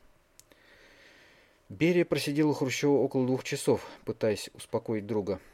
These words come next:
но потом все же засобирался. Никита провел его к входной двери. "Спасибо, Лаврик, ты настоящий друг",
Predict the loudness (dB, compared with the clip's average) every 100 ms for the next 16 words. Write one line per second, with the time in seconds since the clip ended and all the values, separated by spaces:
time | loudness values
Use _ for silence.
0 | -20 -10 -4 -2 0 -2 0 -2 -2 -6
1 | -10 -6 -2 0 0 -4 -12 -12 -20 _
2 | _ _ _ _ _ _ -10 -10 -4 0
3 | 4 4 0 -2 0 0 0 -2 -6 -4
4 | -4 -4 -6 -6 -6 -6 -12 -20 -20 _
5 | _ _ _ _ -20 _ -20 -20 -20 -20
6 | _ _ -4 0 0 2 2 4 4 0
7 | -4 -4 -4 -2 -2 -2 -8 -4 -6 -6